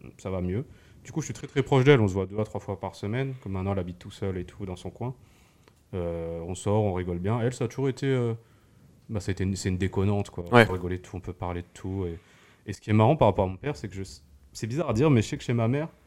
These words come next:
Speaker 1: c'est un peu, euh, elle dit tout le temps, je suis un peu une mère juive.
Speaker 2: Ok.
Speaker 1: Parce qu'elle a ce côté où directement, elle va arriver, « oh, mon chou, hein,
Speaker 2: Ah,
Speaker 1: machin,
Speaker 2: ouais, ok,
Speaker 1: un truc,
Speaker 2: ouais,
Speaker 1: le
Speaker 2: ouais,
Speaker 1: plaid, tout. »
Speaker 2: ouais.
Speaker 1: Et, euh, j'en profite pas, j'aime pas en profiter de ça, mais on parle de tout, on arrive à être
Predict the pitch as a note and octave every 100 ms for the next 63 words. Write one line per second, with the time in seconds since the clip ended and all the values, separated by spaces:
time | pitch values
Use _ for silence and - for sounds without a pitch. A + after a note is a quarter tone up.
0 | _ _ _ _ - G#2+ G#2 C#3+ C#3 B2
1 | A2+ G#2+ G#2+ - A1 - A2 G#2+ - D#3+
2 | D#3 B2 A2 A#2+ A2+ G#2 G#2 G#2+ F2+ -
3 | _ _ B2+ A#2+ C#3+ B2+ - - B2+ B2+
4 | A#2+ A#2 A#2+ C#3+ B2 B2+ B2 C3+ A#2 G#2+
5 | A#2+ E3 E3+ E3+ - F#3 E3+ D#3 C3 C#3+
6 | C#3 B2+ B2 A#2+ C3 A#2+ A#2 G#2 G#2 A2+
7 | G#2 C#3+ D3 - D#3+ A#2 G#2+ - - _
8 | _ G#2+ G2 F#2+ F#2 F#2 F#2+ F#2+ G#2+ G#2+
9 | - D3 A2+ F2+ C3+ - G#2+ - G#2 A2+
10 | F#2 G2+ C3+ F#3 _ _ _ _ _ _
11 | - - G#2 G#2+ F#2 F#2 F#2 C3+ B2+ F#2
12 | F2 F2